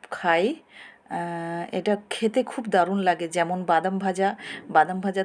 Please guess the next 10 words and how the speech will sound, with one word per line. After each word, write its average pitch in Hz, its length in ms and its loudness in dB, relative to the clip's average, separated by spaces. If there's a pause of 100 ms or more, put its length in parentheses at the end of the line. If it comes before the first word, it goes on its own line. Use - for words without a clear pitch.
(100)
তো 196 60 4 (300)
আবার, 175 220 2 (200)
উম, 185 140 0 (140)
যেহেতু, 202 380 2 (300)
উম, 185 160 -2 (380)
এ - 20 6 (200)
অনেকে 185 260 -2 (280)
খেতেও 220 320 2 (140)
চায় 180 260 6
না, 254 60 2